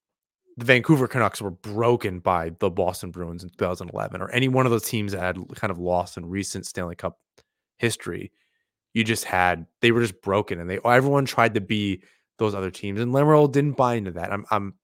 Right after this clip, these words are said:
happy he didn't just blow things up after back-to-back conference final losses. However, you had to do more than this, and you're seeing the consequences of that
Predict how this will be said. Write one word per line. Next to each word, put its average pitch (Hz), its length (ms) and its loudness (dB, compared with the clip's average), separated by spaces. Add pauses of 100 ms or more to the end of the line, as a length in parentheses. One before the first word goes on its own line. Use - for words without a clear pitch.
(140)
happy 131 380 0
he 123 100 0
didn't 107 160 -2
just 90 200 -10
blow 98 300 0
things 95 340 -8
up 92 200 -4 (400)
after 101 180 -6
back-to-back 90 840 -2 (840)
conference 92 500 -4
final 87 420 -2
losses. 82 520 -6 (400)
However, 107 580 6 (460)
you 123 100 2
had 156 220 4
to 139 80 -2
do 135 100 0
more 104 320 0
than 82 220 -6
this, - 260 -12
and 131 100 -4
you're 131 100 -2
seeing 196 280 4
the 131 80 2
consequences 92 760 -2
of 87 100 -12
that 87 240 -6